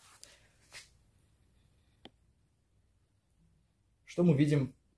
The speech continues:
Ты знаешь, давай начнем с материалов. С материалов мы начнем. Изготовлен он из такого материала, как кордура южнокорейского производства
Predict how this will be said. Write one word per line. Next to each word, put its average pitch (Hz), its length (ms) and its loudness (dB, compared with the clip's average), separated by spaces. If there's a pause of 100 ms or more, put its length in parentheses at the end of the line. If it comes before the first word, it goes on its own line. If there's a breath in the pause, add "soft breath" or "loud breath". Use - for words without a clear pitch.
(140)
Ты 123 80 -10
знаешь, 165 320 2
давай 165 160 4
начнем 147 240 2
с - 80 -4
материалов. 107 400 2 (1120)
С - 80 -10
материалов 113 420 4
мы 110 80 0
начнем. 147 420 0
Изготовлен 143 540 4
он 117 380 -2
из 120 260 -4 (1000 soft breath)
такого 127 240 0
материала, 135 300 6
как - 300 0 (580)
кордура 120 440 4 (380)
южнокорейского 113 680 2
производства 101 720 4